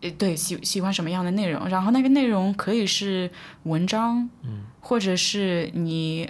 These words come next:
Speaker 1: 呃，家人、朋友 post 的。
Speaker 2: 嗯。最近谁又结婚啦，谁又
Speaker 1: <laughs> 对。
Speaker 2: 离职啦 <laughs> 之类的。
Speaker 1: 对。
Speaker 2: 嗯。
Speaker 1: 呃，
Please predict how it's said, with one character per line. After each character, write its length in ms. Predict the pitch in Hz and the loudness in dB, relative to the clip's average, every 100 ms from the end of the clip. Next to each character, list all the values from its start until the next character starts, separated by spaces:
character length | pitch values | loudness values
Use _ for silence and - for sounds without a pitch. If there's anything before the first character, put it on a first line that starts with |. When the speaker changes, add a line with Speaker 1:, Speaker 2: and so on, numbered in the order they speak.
| - | -4
Speaker 1:
呃， 260 | 170 160 | -2 -2
家 280 | 165 220 220 | -2 0 0
人、 520 | 202 170 175 185 190 190 - | 2 0 0 0 -2 -4 -6
朋 300 | - 175 190 | -4 0 2
友 360 | 226 170 160 160 - - - | 2 2 -2 -6 -16 -18 -6
post 460 | - 233 202 - | 0 0 0 -2
的。 460 | 170 156 151 151 151 | -2 -2 -2 -2 -4
Speaker 2:
嗯。 240 | 135 104 98 - - - - - - | -8 -10 -10 -16 -20 -20 -20 -20 -14
最 140 | - | -8
近 200 | 104 107 98 | -4 -4 -4
谁 180 | - | -4
又 120 | 107 104 | -4 -4
结 140 | 107 | -6
婚 160 | 98 123 | -4 -2
啦， 420 | 117 110 107 107 | 0 -2 -2 -6
谁 180 | - 101 | -8 -6
又 140 | 113 104 | -4 0
Speaker 1:
<laughs> 80 | - | 2
对。 600 | 233 254 202 233 254 - | 4 4 4 4 2 2
Speaker 2:
离 100 | 320 | 2
职 180 | - 104 | 2 2
啦 240 | 110 110 101 120 | 2 2 2 2
<laughs> 100 | 101 | 0
之 100 | 117 | 0
类 80 | 107 101 | 0 2
的。 60 | 92 110 - 98 - | 2 0 -2 -8 -2
Speaker 1:
对。 380 | 226 180 170 - | 0 0 -2 -6
Speaker 2:
嗯。 120 | 104 95 - - - | -6 -6 -10 -20 -8
Speaker 1:
呃， 600 | 190 190 180 175 175 - | -2 0 0 -2 -2 -6